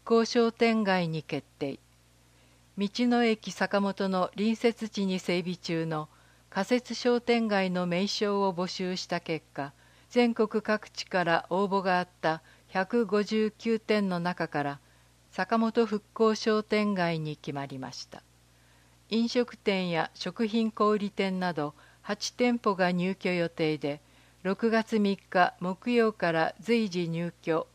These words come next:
営業を開始し、七月三日土曜日午前十時からオープニングセレモニーを開催予定です。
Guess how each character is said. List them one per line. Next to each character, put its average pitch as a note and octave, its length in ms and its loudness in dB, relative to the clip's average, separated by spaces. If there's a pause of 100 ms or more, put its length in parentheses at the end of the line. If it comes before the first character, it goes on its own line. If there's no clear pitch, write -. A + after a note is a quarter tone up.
(100)
営 F#3+ 200 0
業 F#3 340 0
を F3 60 -2
開 D#3+ 260 -4
始 D#3 160 -10
し、 C#3+ 300 -8 (400)
七 - 240 -2
月 G#3+ 320 0
三 F#3+ 180 0
日 F3 320 0
土 F3 180 -4
曜 G3 280 0
日 C#3+ 240 -8 (380)
午 A3+ 160 4
前 G#3 280 4
十 A3 260 2
時 F3+ 140 -6
か D#3 180 0
ら D3 180 -4 (280)
オ A3 160 2
ー - 20 -14
プ A#3 140 -2
ニ A3 160 2
ン G#3+ 80 0
グ A3+ 100 2
セ G#3+ 160 0
レ G#3+ 140 4
モ G#3 160 2
ニ F3+ 260 0
ー E3 60 2
を D#3 80 0
開 E3+ 240 -2
催 F3+ 340 -2
予 E3 140 -2
定 C#3+ 280 -4
で - 140 -8
す。 - 180 -20